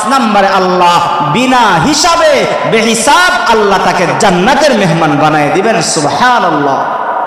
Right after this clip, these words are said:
এই জন্য দোস্ত, নামাজ কায়েম করতে হবে, নামাজ কায়েম করতে হবে। নামাজ কায়েম করলে আমার আপনার দুনিয়াতেও লাভ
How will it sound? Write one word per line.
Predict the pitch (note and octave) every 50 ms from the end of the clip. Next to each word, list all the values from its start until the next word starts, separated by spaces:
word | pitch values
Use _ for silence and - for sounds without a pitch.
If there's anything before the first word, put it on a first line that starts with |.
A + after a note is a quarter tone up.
| - - - - - - - -
এই | C3+
জন্য | C3+ D#3+ E3 E3+ E3+
দোস্ত, | D#3+ F3 E3+ - - D#4 D#4 C4 - - - - - - - - - - - D3
নামাজ | E3 G#3 C4 D#4 D#4+ D#4+ - - - -
কায়েম | G#3+ F#3 F3+ E3 - -
করতে | E3+ D#3 E3 D3+ E3 C#3
হবে, | C#3+ D#3 D#3 D3+ C#3 B2 A2 - - -
নামাজ | A3+ D4 D#4+ D#4 E4 D#4+ C#4+ - - -
কায়েম | A#3 G#3+ G3+ G3 - F#3+
করতে | F#3 F3+ F3 F3 F#3+ F3
হবে। | F3 F3+ F#3+ F#3 E3+ C#3 - - - -
নামাজ | F#3 G#3 A3+ A#3+ - D#4 C#4+ - - -
কায়েম | A3 A3 A#3 C#4+ D4+ C#4 A3+ -
করলে | G#3 G3 G3 G#3 B3+ D4+ E4+ E4+ E4+ E4 - - -
আমার | F#3 F#3+ G#3+ G#3 F#3+
আপনার | F#3 F#3 F3+ F#3 F#3+ F3 D#3+ -
দুনিয়াতেও | F3+ G#3 G#3+ G3+ G3 F#3 F#3+ A#3 A#3 A#3
লাভ | B3 C#4 D4+ E4 E4